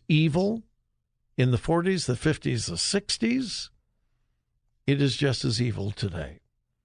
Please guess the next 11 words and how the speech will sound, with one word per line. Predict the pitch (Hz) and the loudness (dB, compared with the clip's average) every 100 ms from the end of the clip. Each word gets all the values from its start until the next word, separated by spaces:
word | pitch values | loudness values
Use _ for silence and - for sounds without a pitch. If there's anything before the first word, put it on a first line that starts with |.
| _ _ _ _ _ _ _ _ _ _ _ _ | _ _ _ _ _ _ _ _ _ _ _ _
We | 123 131 | 2 4
have | 120 | 4
just | 107 151 165 - - | 2 2 2 0 -2
seen | - - 151 147 139 139 - | -4 0 2 4 2 0 -2
a | 120 117 | -2 -2
complete | - 95 98 - 156 170 - - | -4 -8 -6 0 2 0 -4 -2
paradigm | - 165 190 196 160 139 123 | 0 2 0 0 0 0 0
shift | 104 - - - 277 214 87 - - - _ _ _ _ _ _ _ _ _ _ | 0 -2 -4 -2 -2 -2 -4 -14 -20 -20 _ _ _ _ _ _ _ _ _ _
in | 127 131 123 | 2 4 4
who | - 190 190 185 - - | 4 2 4 2 0 0
is | 151 156 156 139 | 2 4 2 0